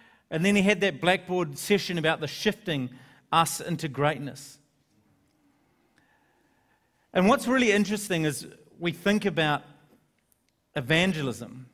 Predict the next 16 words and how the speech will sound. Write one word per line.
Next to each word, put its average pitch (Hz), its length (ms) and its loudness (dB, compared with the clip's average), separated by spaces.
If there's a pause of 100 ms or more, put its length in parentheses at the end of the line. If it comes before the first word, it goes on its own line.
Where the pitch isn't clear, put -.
(100)
I've 131 340 -20
got 170 120 -10
to - 60 -20
find 160 260 -6
it 143 40 -4
in 135 80 -6
my 131 100 -6
notes 143 320 -8
here. 139 80 -18
Where 170 140 -14
did 196 160 -12
I 123 80 -14 (220)
have - 100 -20
it? 98 100 -20 (1080)
Somewhere - 380 -16
here. 131 360 -18